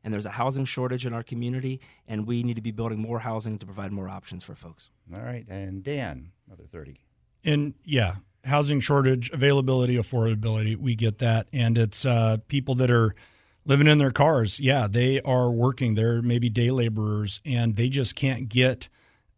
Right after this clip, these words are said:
Speaker 3: uh, enough things together in place to actually physically get into one, one established, uh, roof over their head. I will say that,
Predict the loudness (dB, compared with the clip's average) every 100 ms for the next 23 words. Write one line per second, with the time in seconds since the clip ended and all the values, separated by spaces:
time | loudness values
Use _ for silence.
0 | 0 2 2 2 4 4 2 2 2 2
1 | 0 4 4 6 4 2 2 2 2 2
2 | 0 0 2 0 2 2 2 2 -4 -12
3 | 2 4 4 0 0 2 4 4 4 2
4 | 0 0 2 4 4 4 2 -2 -14 -12
5 | -4 2 4 2 2 2 4 4 2 -2
6 | -6 -8 -6 -4 2 2 4 2 0 0
7 | 2 2 0 -4 _ _ _ -2 4 4
8 | 4 4 4 4 4 4 0